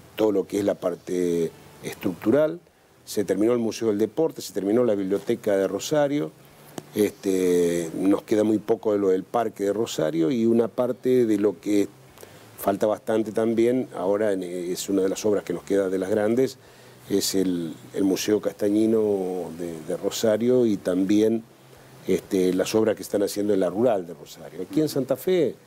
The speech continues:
bueno, la verdad que culminado ya la Casa de la Cultura, terminado todo lo que es la parte del molino, eh, ya tenemos casi terminado lo del centro de alto rendimiento también, que, este, son obras que eran importantes. Estamos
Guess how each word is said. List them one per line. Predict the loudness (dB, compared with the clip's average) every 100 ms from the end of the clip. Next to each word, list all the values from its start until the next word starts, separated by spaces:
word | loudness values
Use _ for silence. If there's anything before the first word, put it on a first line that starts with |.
| -20 -20 -20 -20 -4
bueno, | 0 2
la | 2
verdad | 2 2
que | 0
culminado | -4 -2 2 2 2 2
ya | 0 0
la | 0
Casa | -2 -2 0
de | 2 2
la |
Cultura, | 0 -2 0 2 4 2
terminado | -2 -2 0 2 2
todo | 2 2
lo | 2 2
que | 0
es | 0
la |
parte | 0 -2 -2 -2
del | 0
molino, | 2 4 4 4 0 -4 _ -20 -20 -20 -20 -14
eh, | -6
ya | -2 0
tenemos | 0 0 0
casi | -2 -6 -6
terminado | -4 0 2 2 2
lo | 2 2 2
del | 2 0 -2
centro | 0 0 0 -4
de |
alto | -2 -2
rendimiento | 0 2 2 0 -2
también, | -2 0 -2
que, | -4
este, | -12 -14 -16
son | -8 -4
obras | -2 -2 -4
que | -6
eran | -4
importantes. | -4 -4 -2 0 0 0 -4 -8 -18 -20 -18 -18 -8 -6
Estamos | 0 0 2 0